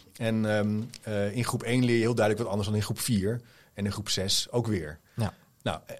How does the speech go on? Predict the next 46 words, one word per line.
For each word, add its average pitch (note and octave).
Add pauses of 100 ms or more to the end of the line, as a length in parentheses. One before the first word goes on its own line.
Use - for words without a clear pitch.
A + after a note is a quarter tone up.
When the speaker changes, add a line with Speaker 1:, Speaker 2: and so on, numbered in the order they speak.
Speaker 1:
maar B2
dat C#3
is C3
allemaal E3+
aan C3+
elkaar C3+
gekoppeld. - (380)
Hè, A2
dus G#2
breuken C3+
zijn A#2+
weer A#2
gekoppeld -
aan G2+
tafels. C3+
Tafels A2
zijn G#2
weer F#2+
gekoppeld -
aan, G2
eh, G2
aan A2
cijfers. C3+ (500)
Optellen, C3
aftrekken, B2
dat G2
heeft F#2+
weer A2
t-, -
met, A#2
met A#2
getals C3+
en G#2+
begripsvorming B2+
te A#2+
maken. A2
Dat G2
is, -
begint C#3+
al G#2+
eigenlijk A2+
in -
groep G#2
één A2+
en G#2
twee. E2+